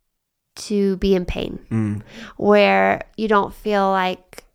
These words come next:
Speaker 1: you have to fix it all the time. You don't feel like you have to give them the right answer. You don't have to give them the Christian cliche thing, but you can sit in the pain with them.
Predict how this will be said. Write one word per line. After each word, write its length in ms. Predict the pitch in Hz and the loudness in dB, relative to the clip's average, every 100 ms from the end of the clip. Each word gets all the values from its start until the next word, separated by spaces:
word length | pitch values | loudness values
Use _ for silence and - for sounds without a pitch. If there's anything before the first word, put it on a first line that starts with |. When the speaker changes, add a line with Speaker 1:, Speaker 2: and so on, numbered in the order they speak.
| _ _ _ _ _ | _ _ _ _ _
Speaker 1:
you 320 | 190 190 196 | -12 -4 0
have 280 | 202 180 185 | 2 2 -2
to 340 | - 180 180 170 | -4 -2 0 -2
fix 320 | - 190 - | -4 -8 0
it 40 | 214 | 0
all 80 | 220 | 2
the 60 | |
time. 400 | - 262 277 277 277 | 0 0 2 0 0
You 100 | 196 | 2
don't 240 | 190 180 | 2 0
feel 240 | - 190 180 | -4 -4 -2
like 260 | 185 180 | -2 -4
you 60 | 180 | -6
have 120 | 175 | -8
to 80 | - | -6
give 140 | 185 | -4
them 100 | 180 | -2
the 80 | 175 | -2
right 180 | 170 - | -2 -2
answer. 500 | 190 214 - 269 269 269 - - | 0 0 0 0 0 -2 -12 -14
You 100 | - 190 | -2 2
don't 60 | |
have 100 | 185 | 2
to 80 | 185 | -2
give 160 | - 190 | -6 -4
them 100 | 190 | -2
the 80 | 190 | -4
Christian 400 | - 185 - - | -4 -6 -6 -8
cliche 520 | - 190 175 - 180 | -6 -4 -4 -4 -4
thing, 340 | - 233 240 | 0 0 2
but 120 | 220 - | 0 -4
you 80 | |
can 200 | 190 - | -4 -4
sit 400 | 180 - 196 190 - - | -6 -4 0 0 -2 -4
in 120 | 196 | -4
the 80 | 185 | -2
pain 420 | - 175 175 180 | -4 -4 -4 -6
with 240 | - - - | -8 -8 -8
them. 320 | 190 202 | -10 -10